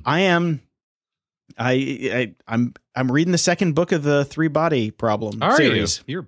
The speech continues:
Speaker 2: you're a brave man.
Speaker 1: I listened to the Adam Savage podcast,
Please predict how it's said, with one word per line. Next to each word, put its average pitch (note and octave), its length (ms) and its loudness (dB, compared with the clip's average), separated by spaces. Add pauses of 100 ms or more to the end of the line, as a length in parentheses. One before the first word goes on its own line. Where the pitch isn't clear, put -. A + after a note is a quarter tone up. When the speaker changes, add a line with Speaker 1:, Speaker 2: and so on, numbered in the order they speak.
(140)
Speaker 2:
you're A#2 140 -2
a G#2 40 -8
brave B2+ 320 -2
man. D3+ 260 0 (540)
Speaker 1:
I D#3 140 2
listened F#3+ 360 0
to G#3 60 2
the G3 160 2
Adam G3 200 0
Savage G3+ 400 -2
podcast, C3 580 0